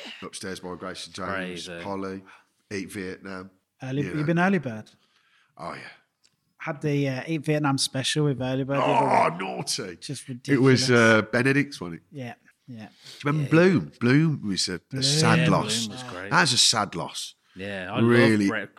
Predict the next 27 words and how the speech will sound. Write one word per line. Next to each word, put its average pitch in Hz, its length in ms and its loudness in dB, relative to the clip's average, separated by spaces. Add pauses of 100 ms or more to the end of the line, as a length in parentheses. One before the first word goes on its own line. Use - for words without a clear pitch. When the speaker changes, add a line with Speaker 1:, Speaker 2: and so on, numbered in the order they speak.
Speaker 2:
bre-, 165 100 -4
br-, 165 160 -6
brunch, 160 420 -4 (200)
breakfast, - 400 -10
whatever 113 200 -4
you 95 100 -8
wanna 92 140 -12
call 92 280 -10
it. 120 60 2
Speaker 1:
Yeah. 90 240 0
Speaker 2:
There 101 240 -2
was 101 260 -12 (160)
Speaker 3:
Yeah, 175 120 0
it 131 40 0
was 117 60 -4
Speaker 2:
phenomenal. 90 420 -8
Speaker 3:
wicked. 123 480 -14
I 143 40 -10
mean, 147 160 -2
it's 131 100 -8
Speaker 1:
Like 135 100 -8
Speaker 3:
comfort. 175 220 4
Speaker 1:
nothing 190 240 -2
you've 180 120 4
ever 160 200 4
had 135 100 2
before. 160 340 -4